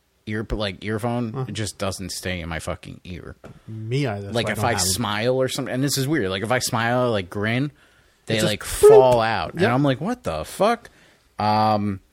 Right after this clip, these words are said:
Speaker 1: the o-, other problem is, and now this is just stuck in my head, when I first started at my new job, you know, everyone has 'em.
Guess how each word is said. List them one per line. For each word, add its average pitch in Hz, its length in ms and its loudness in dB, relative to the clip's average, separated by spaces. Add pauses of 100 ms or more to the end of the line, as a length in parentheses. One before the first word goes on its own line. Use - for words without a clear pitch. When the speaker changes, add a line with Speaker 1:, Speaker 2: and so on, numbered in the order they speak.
(340)
Speaker 1:
the 120 180 2
o-, 135 60 4
other 127 380 4
problem 113 440 2
is, 101 680 -2 (720)
and 110 160 0
now 107 240 2
this 101 260 -2
is 104 120 -4
just 104 220 -4
stuck 98 280 -4
in 95 80 -6
my 90 100 -6
head, 113 320 -2 (500)
when 107 380 -4
I 92 140 -6
first 107 260 -4
started 101 320 0
at 78 80 -6
my 87 120 -8
new 95 120 -6
job, 107 380 -2 (1120)
you 120 120 -2
know, 92 220 -4
everyone 120 420 0
has 87 280 -6
'em. - 100 -18